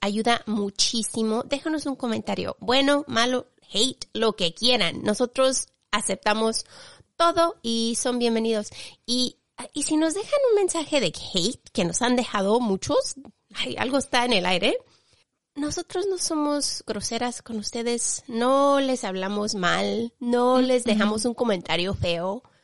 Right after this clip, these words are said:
Speaker 1: Más que nada es que Dios te bendiga,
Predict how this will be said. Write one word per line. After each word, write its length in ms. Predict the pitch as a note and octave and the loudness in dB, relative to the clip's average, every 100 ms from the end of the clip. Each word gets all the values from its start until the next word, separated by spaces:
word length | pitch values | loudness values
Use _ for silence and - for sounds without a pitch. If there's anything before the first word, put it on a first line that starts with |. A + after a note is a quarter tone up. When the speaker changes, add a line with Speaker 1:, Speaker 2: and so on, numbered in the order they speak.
| _ _ - | _ _ -4
Speaker 1:
Más 220 | C#4+ D#4 | 0 0
que 100 | E4 | 2
nada 320 | D#4 E4+ D4 C#4+ | 2 4 2 2
es 200 | C#4+ - | -2 -4
que 140 | - | -6
Dios 220 | F#3+ G3+ | -4 -4
te 100 | - | -4
bendiga, 540 | G3 G3+ A#3+ B3+ B3+ | -4 -4 -4 0 0